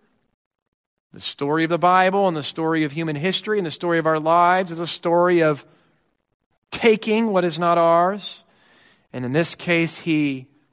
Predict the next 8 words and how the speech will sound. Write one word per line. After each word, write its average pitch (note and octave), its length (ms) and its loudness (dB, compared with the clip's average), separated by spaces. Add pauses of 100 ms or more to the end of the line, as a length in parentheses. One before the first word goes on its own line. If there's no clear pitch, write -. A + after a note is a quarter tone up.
saw C3 920 0 (580)
and A2 100 -10
he G2+ 140 -10
took - 640 2
what - 100 -16
was C#3+ 480 0 (720)
not C3+ 200 0
his. C3 720 -4